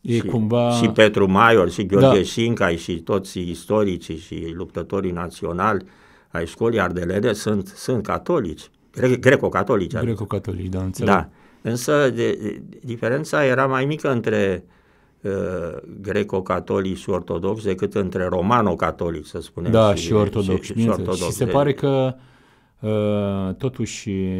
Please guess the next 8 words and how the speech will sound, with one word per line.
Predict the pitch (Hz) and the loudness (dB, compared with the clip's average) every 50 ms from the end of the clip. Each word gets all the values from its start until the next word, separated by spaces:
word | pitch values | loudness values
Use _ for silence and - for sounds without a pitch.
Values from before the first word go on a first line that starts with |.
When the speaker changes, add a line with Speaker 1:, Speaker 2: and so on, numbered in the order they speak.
| 90 90 87 - | -4 -6 -6 -8
Speaker 1:
cel | - - - 135 | -8 -4 -2 0
mai | 131 123 117 | 2 2 2
important, | 113 104 92 104 98 101 - 120 120 113 - | 0 0 -2 -2 -4 -2 -2 -2 -2 -2 0
indiferent | 117 113 110 107 - - 110 107 110 107 98 | 0 -2 -2 -2 -4 -4 -4 -2 -2 -2 -2
de | 92 90 | -2 -2
apartenența | 87 87 - - 92 - - 98 98 98 95 - 92 | -4 -4 -4 -6 -8 -6 -4 -4 -4 -4 -4 -4 -6
aceasta | 82 - 98 - - 95 85 82 85 - | -6 -6 -8 -8 -6 -6 -6 -6 -8 -6
confesională, | - 101 92 - 104 92 - - 101 107 113 117 120 117 117 113 | -6 -6 -6 -4 -6 -8 -8 -8 -6 -6 -4 -4 -4 -4 -6 -8